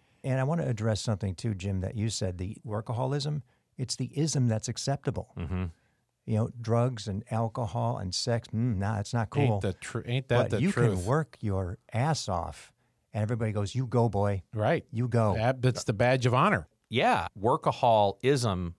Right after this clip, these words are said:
Speaker 2: is one of those isms that we honor
Speaker 1: Mm-hmm.
Speaker 2: in this country. We disguise it with words like work ethic.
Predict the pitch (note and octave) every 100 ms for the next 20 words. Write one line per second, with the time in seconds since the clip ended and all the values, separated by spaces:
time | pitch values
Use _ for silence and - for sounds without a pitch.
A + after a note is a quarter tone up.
0 | _ - C3 C3 G#2+ A2+ A2+ F#2+ F#2+ F2
1 | B2 C#3+ A2+ D2+ D#2+ - - _ - G2
2 | G2 E2 _ - G#2+ A#2 F2+ - - F#2
3 | F2 G#2 A#2+ - F#2+ F2+ - - E2+ -
4 | D#2 F2 E2+ - - A2+ C3 A2 G#2+ F#2+
5 | F#2 F#2+ F#2+ F#2 F2+ - G2+ A2 G2+ -
6 | -